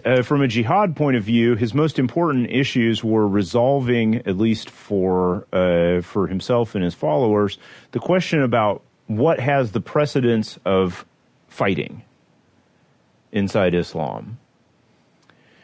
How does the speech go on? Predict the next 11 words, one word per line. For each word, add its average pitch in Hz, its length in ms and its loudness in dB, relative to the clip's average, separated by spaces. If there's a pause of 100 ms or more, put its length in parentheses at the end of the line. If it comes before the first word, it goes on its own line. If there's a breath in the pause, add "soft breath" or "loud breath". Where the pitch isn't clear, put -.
(200 soft breath)
And 135 300 0
he, 160 420 4
uh, 135 220 4
he 143 260 4
examined 151 580 2
the 107 80 -2
differences 101 800 -2
between, 117 640 2
for 113 160 -2
example, 104 540 0
non-Muslims 135 1040 0